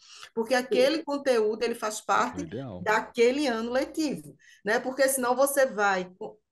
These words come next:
Speaker 1: complicar a vida escolar desse aluno que ele vai levando,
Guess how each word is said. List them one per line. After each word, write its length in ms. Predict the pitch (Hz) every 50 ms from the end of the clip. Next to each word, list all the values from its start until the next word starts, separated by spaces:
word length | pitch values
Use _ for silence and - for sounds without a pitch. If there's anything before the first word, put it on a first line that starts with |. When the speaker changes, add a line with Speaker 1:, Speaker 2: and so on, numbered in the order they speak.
| _ _
Speaker 1:
complicar 840 | - 269 302 349 381 381 - 339 302 302 - - 233 196 190 208 -
a 160 | - 214 240 254
vida 580 | 226 185 180 220 214 196 175 170 226 233 233 -
escolar 520 | 240 240 - - - 247 220 202 190 185 190
desse 300 | 180 202 214 - - 247
aluno 340 | 226 214 208 208 226 254 247
que 80 | -
ele 140 | 254 262 254
vai 140 | 196 220 214
levando, 720 | 220 240 262 254 202 208 202 196 202 208 202 247 294 302